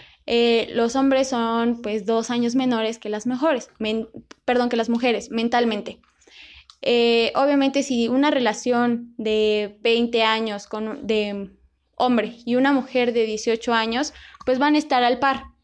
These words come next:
¿Por qué? Porque la mujer se le, se le denomina como una mujer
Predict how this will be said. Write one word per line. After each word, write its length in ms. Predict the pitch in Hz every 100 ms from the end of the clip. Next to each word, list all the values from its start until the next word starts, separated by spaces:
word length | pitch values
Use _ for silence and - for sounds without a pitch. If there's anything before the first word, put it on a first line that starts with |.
| _ _ -
¿Por 180 | 247
qué? 160 | 240 269
Porque 300 | 277 254 226
la 140 | 214
mujer 320 | 220 226 254 254
se 100 | 277
le, 540 | 269 240 220 214 208
se 100 | 233
le 120 | 226
denomina 360 | 220 220 233 240
como 160 | 247
una 160 | 226 240
mujer 400 | 233 233 233